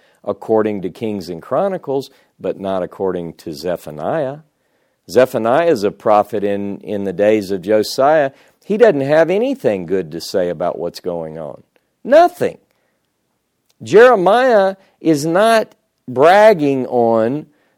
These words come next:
the behavior of the people in the days of Josiah. He doesn't have anything good to say about what's going on. He's speaking from his heart. He wants it to be good. He wants them to be good,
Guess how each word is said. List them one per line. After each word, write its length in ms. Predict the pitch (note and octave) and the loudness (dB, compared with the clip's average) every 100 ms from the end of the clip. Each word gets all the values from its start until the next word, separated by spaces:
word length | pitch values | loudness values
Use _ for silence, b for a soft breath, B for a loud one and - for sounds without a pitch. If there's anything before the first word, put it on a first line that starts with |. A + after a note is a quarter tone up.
| - | 0
the 140 | C#3 | 2
behavior 760 | A#2+ D3+ C#3+ F#3+ A3 F3 D#3+ D#3+ | 6 4 6 6 6 4 2 4
of 240 | D#3 C#3 | 4 2
the 80 | C3 | -4
people 800 | C3 F#3 F#3+ E3 C#3 C#3+ - - _ _ _ _ | -2 -8 -6 -2 0 0 -2 -10 _ _ _ _
in 160 | D3+ D#3+ | 0 2
the 100 | D#3+ | 6
days 360 | D#3 D#3+ D3 | 8 8 6
of 140 | D3+ C#3 | 0 0
Josiah. 760 | D#3 D3+ - - F3+ G3+ B1 - _ _ _ _ _ | 2 2 2 -4 -4 -4 -12 -14 _ _ _ _ _
He 120 | - | -4
doesn't 180 | D4+ D#4+ | 0 2
have 260 | F3+ F#3 A#2 | 4 4 2
anything 680 | - E4 F4 D4 D#3+ B2+ G2+ | -6 -4 -2 0 2 2 2
good 240 | G2+ G#2 E2+ | 0 -2 -2
to 80 | |
say 280 | F2 - G2 | -8 -2 -2
about 300 | F2 F2+ E2 | 0 -4 -4
what's 220 | E2 E2 | -6 -10
going 400 | - F#2 E2+ D#2 | -6 -6 -6 -10
on. 260 | D#2 - - _ _ _ _ _ _ _ _ _ _ _ _ _ _ _ _ _ _ _ | -14 -16 -20 _ _ _ _ _ _ _ _ _ _ _ _ _ _ _ _ _ _ _
He's 260 | G3 F#3+ | -2 -2
speaking 520 | - A3+ D4 - A3+ | -2 0 0 0 -2
from 280 | D#3+ F3+ D#3+ | 0 2 2
his 160 | A#2+ - | 2 -2
heart. 340 | C#3 F#3+ C4 | 4 6 6
He 100 | D#3+ | 6
wants 500 | B2+ B2 D3+ D#4+ F4+ | 2 4 6 6 4
it 140 | F4+ - | 2 2
to 60 | B2 | -4
be 220 | A2 G2+ | -2 -4
good. 400 | C#2 G2 G2 C3 | -4 -2 2 2
He 120 | F#3+ | 0
wants 440 | C3 D#3+ B3+ - | 0 2 0 -2
them 400 | C3 A2+ D#3+ B3+ C#4 | -10 -2 0 0 -2
to 120 | C#3 | -4
be 180 | A2+ G#2 | -2 -4
good, 640 | D2 G2+ G2 A2 G#3 C#4+ | -6 -6 0 2 0 -2